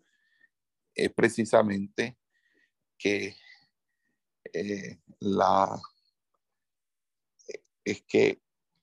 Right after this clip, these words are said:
al hablar del ser y de la existencia del ser, se hablan de los problemas existenciales. Y es allí donde se encuadra el empalme de, eh, esta segunda generación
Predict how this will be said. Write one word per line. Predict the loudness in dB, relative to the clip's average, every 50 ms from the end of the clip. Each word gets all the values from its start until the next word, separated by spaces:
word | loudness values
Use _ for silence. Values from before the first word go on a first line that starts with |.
| _ _ _ _
al | 2 2 4 4 2
hablar | 0 -2 0 2 2 2 2 -2 -8
del | -14 -16 -16 -16
ser | -16 -10 -8 -8 -8 -8
y | -10 -12
de | -12 -12
la | -12 -12
existencia | -12 -14 -18 -18 -12 -4 0 0 0 0 0 0 2
del | 2 2 0
ser, | -2 -2 0 0 0 -2 -6 _
se | -14 -4 2 4
hablan | 4 4 4 0 -2 -8 -10 -6
de | -6 -6
los | -6 -8 -10
problemas | -8 -8 -8 -6 -6 -8 -8 -8 -8 -10 -10
existenciales. | -16 -18 -16 -18 -18 -20 -20 -20 _ -16 -16 -14 -14 -16 -8 -2 0 0 0 0 -4 _ _ -20 -20 _ _ _ _ _ _ _ _ _ _ _ _ _ _ _ _ _ _ _ _ _
Y | 2 4 4
es | 4
allí | 4 2 -2 -2 -2 -6 -4
donde | -4 -4 -6 -6 _ -20 -20 -18 -18 -18 -20 _ _
se | -12 -2 -2 -2
encuadra | -2 -2 -4 0 2 4 4 4 2 -2 -12 -18 _ _ _ _ _ _ _ _ -14
el | -12 -10 -10
empalme | -10 -10 -10 _ 0 0 0 -2 -6 -12 -18 -20 _ _ _ _ _ _ _ _ _ _ _ _ _ _ _ _ _ _ _ _
de, | _ -6 -2 0 0 0 0 -4 -6 _ _ _ _ _ _ _ _ -18
eh, | -16 -16 -16 -12 -8
esta | -8 -8 -4 -2 -4 -4
segunda | -2 -2 -4 -4 -2 -6 -6 -2 -2 -2 -2
generación | -2 -6 -10 -10 -10 -10 -10 -10 -8 -6 -6 -6 -6 -6 -8 -10 _